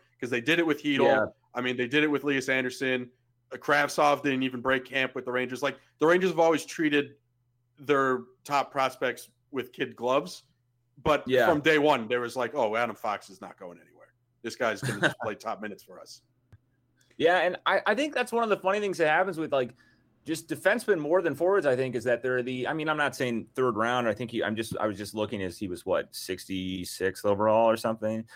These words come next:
Speaker 2: So it's, it's not like he was a, you know, a super late third rounder or whatever. I mean, it seemed like he was probably on the, per-, like, on the margin of being potential, you know, potential N H L player.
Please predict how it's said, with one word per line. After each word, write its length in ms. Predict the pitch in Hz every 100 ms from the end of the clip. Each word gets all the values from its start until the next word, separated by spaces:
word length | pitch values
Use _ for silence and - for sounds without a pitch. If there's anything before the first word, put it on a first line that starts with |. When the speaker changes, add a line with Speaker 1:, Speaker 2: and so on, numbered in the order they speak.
| - -
Speaker 2:
So 140 | 165
it's, 120 | 165
it's 220 | 123 175
not 100 | 190
like 180 | 160 135
he 120 | 131
was 180 | 120 101
a, 220 | 95 87 - _ -
you 80 | 107
know, 240 | 92 90 -
a 40 |
super 400 | - 156 170 139
late 340 | 110 110 110 -
third 160 | 110
rounder 360 | 107 101 92 92
or 60 | 90
whatever. 260 | 87 104
I 40 | 120
mean, 120 | 120
it 100 | 113
seemed 140 | 139
like 140 | 110 101
he 80 |
was 140 | 107 -
probably 400 | 101 104 101 98
on 100 | 95
the, 80 | 92
per-, 240 | 101 92
like, 220 | 98 92 -
on 180 | 98 98
the 120 | 90
margin 460 | 87 98 95 92
of 100 | 87
being 280 | 95 87 90
potential, 540 | 95 95 98 92 87 85
you 80 | 104
know, 140 | 78
potential 360 | - 104 104 87
N 100 | 95
H 160 | 85 131
L 100 | 135
player. 360 | 92 80 76